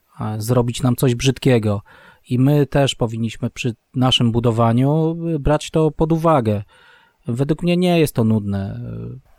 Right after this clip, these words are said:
e, żeby tak zaplanować sobie trasę już na kilka, kilka tur, e,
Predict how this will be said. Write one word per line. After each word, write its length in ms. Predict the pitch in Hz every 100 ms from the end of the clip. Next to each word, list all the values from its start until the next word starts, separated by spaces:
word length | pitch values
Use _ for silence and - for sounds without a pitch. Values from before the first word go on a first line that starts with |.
| - -
e, 40 | 139
żeby 220 | 117 127
tak 180 | 147 127
zaplanować 500 | 131 131 131 131 -
sobie 220 | 123 123
trasę 380 | - 127 - 117
już 160 | 110
na 80 | 120
kilka, 400 | - 123 - 110
kilka 360 | - 139 127 120
tur, 320 | 127 127 120 - _ _ _ -
e, 240 | 110 104